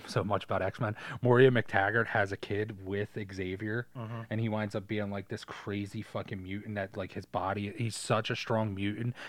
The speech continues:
Speaker 1: that his body deteriorates.
Speaker 2: Yeah.
Speaker 1: And that's an Ultimate X-Men
Speaker 2: I never
Speaker 1: line
Speaker 2: answered your
Speaker 1: timeline.
Speaker 2: question. I guess, um, I would, as far as, like, if I wanted to pick a power,
Speaker 1: Yeah.
Speaker 2: um,
Speaker 1: I'm going Magneto all day, dude.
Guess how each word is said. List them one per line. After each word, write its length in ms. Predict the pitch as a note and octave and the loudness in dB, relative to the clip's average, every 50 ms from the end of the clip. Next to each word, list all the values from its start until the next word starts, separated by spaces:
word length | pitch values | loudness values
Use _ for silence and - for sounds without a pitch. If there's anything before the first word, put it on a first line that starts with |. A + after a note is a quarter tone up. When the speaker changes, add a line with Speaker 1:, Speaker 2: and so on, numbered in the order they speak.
| - - | -4 -2
Speaker 1:
that 100 | G#2+ G2 | -2 -2
his 80 | G2+ | -2
body 400 | F#2+ - - G2 G2+ G#2+ G#2 G#2 | 0 2 4 4 6 6 4 2
deteriorates. 1040 | F#2+ F#2 F#2 - - - - B2 G#2+ G#2+ G#2 G2 F#2 E2 D#2 - - - - - - _ _ | -2 -6 -10 -12 -10 -4 -4 -2 -2 -2 -4 -6 -8 -10 -14 -18 -20 -20 -20 -20 -20 _ _
Speaker 2:
Yeah. 120 | - F#2+ | -18 -16
Speaker 1:
And 520 | E2 D2 - _ _ _ _ _ _ - C3+ | -16 -16 -18 _ _ _ _ _ _ 4 6
that's 140 | C#3+ D3+ - | 6 6 6
an 80 | F3+ | 4
Ultimate 340 | C#3 B2 B2 - - A2 G#2 G2 | 4 4 2 2 2 0 2 6
X-Men 140 | G2+ E3 | 8 8
Speaker 2:
I 40 | F#3+ A3 | 8 10
never 140 | A3 G#3+ | 10 10
Speaker 1:
line 120 | G#3 F#3+ F#3 | 12 12 12
Speaker 2:
answered 180 | F3+ - - C#3 | 10 8 4 0
your 80 | C3+ | 0
Speaker 1:
timeline. 60 | - F2+ | 2 6
Speaker 2:
question. 280 | - C3+ A#2+ - C#3+ C#3+ | 6 6 6 6 2 2
I 60 | C#3+ D3 | 2 4
guess, 300 | C#3+ D3+ C#3 - - - - | 4 4 2 2 0 -8 -6
um, 340 | - B2 B2 A#2+ A#2+ A#2 A2 - | -4 -2 -2 -2 -2 -4 -4 -4
I 120 | A2+ A2+ | -2 -2
would, 260 | A2+ A2 G2+ A2 C3 - - | -2 -2 -4 -8 -10 -8 -6
as 160 | A#2 G#2+ - | -6 -6 -6
far 160 | - - A#2+ | -4 -2 -2
as, 100 | A2 G2+ | -2 -2
like, 140 | - G#2 - | -4 -8 -10
if 80 | - - | -8 -8
I 120 | G2 F#2+ G2 | -6 -6 -6
wanted 340 | F#2 F2+ F2+ F#2 G2 - | -6 -6 -8 -8 -8 -10
to 140 | - - G#2+ | -8 -10 -8
pick 260 | - - - A2+ - | -6 -6 -8 -8 -8
a 40 | - - | -8 -8
power, 440 | - - C3 C3 C3+ C#3+ C#3+ D#3+ A#2+ | -6 -6 -6 -6 -6 -6 -4 -4 -2
Speaker 1:
Yeah. 300 | A#2+ G#2 F#2+ F2+ F2 G2 | -2 0 0 0 -2 -4
Speaker 2:
um, 340 | G2+ G2+ G2+ G2+ G2+ G2+ G#2 _ _ _ _ _ _ _ - | -4 -6 -8 -8 -10 -12 -14 _ _ _ _ _ _ _ -4
Speaker 1:
I'm 160 | - A2 A#2+ B2+ | -2 0 2 4
going 240 | C#3+ C#3 B2 G2+ | 6 6 4 4
Magneto 520 | F#2 F#2 F2 E2+ F2 F#2 F2+ F2 F2 E2+ E2+ | 2 0 -2 -2 -4 -4 -4 -2 -2 -2 -2
all 180 | E2+ F#2+ F2+ F2 | -2 -2 -2 -2
day, 240 | E2+ - F2 E2+ E2 | -2 -4 -4 -4 -4
dude. 300 | E2 E2 E2 E2 E2+ E2 | -6 -6 -8 -8 -8 -10